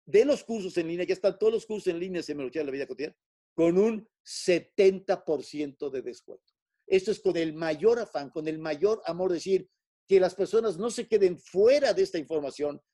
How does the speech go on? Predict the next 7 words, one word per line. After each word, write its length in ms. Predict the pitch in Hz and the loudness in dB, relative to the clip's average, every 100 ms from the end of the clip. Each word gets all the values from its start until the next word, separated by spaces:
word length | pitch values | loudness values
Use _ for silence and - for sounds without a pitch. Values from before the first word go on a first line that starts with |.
| _ | _
fuera 340 | - 220 269 240 | -2 2 4 2
de 80 | |
este 160 | 226 185 | -2 -4
conocimiento, 760 | 170 156 156 151 147 208 247 _ _ | -6 -6 -8 -8 -6 -6 -8 _ _
por 120 | 180 180 | -2 0
razones 380 | 175 208 214 | 0 -4 -2
económicas, 680 | 208 190 175 185 170 117 - | -2 -2 -4 -6 -10 -12 -14